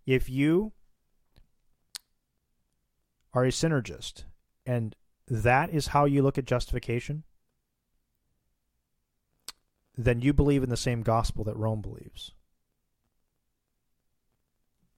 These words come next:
And then they quote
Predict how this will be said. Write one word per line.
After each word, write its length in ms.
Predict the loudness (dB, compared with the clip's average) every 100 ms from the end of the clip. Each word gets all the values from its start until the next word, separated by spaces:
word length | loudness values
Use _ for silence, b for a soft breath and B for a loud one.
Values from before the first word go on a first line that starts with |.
| _ _ _ _ _ _ _ _ _ _ _
And 220 | -2 2
then 180 | 4 4
they 120 | 2
quote 560 | 2 6 6 4 0 -6